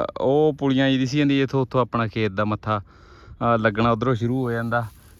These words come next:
ਤੇ ਇੱਧਰੋਂ ਜਾਂਦੇ ਜਾਂਦੇ ਕਿ, ਅਹ, ਅਹ, ਕਿੰਨੇ ਹੋ ਗਏ ਇਹ? ਛੇ। ਤੇ ਇੱਕ ਕਿੱਲਾ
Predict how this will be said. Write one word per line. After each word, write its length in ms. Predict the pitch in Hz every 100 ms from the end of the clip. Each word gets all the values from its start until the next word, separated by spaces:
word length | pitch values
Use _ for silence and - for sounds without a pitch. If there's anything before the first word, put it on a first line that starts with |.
| -
ਤੇ 100 | 131
ਇੱਧਰੋਂ 220 | 131 139
ਜਾਂਦੇ 300 | 143 139 131
ਜਾਂਦੇ 280 | 131 131 127
ਕਿ, 200 | 127 131
ਅਹ, 340 | 101 120 120 110
ਅਹ, 760 | 95 - 123 120 117 113 110 92 - - - -
ਕਿੰਨੇ 220 | 107 107
ਹੋ 140 | 107
ਗਏ 180 | 101 104
ਇਹ? 60 | 101
ਛੇ। 360 | - 117 127 - - - - -
ਤੇ 280 | 143 143 143 -
ਇੱਕ 160 | 147 135
ਕਿੱਲਾ 380 | 139 139 139